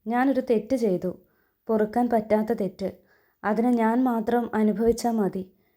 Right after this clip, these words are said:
എൻ്റെ കുഞ്ഞുങ്ങൾ ആ പാപം തിന്നണ്ട." അയാളുടെ കോളറിനെ കുത്തിപ്പിടിച്ചുകൊണ്ടവർ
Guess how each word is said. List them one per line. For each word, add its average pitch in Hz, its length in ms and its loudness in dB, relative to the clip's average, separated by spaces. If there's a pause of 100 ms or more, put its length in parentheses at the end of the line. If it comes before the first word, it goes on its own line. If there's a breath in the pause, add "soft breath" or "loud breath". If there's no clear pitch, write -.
(160)
എൻ്റെ 214 200 0
കുഞ്ഞുങ്ങൾ 226 640 2
ആ 214 80 4
പാപം 220 420 0
തിന്നണ്ട." 202 420 -2 (720)
അയാളുടെ 226 460 4
കോളറിനെ 226 600 2
കുത്തിപ്പിടിച്ചുകൊണ്ടവർ 214 1200 0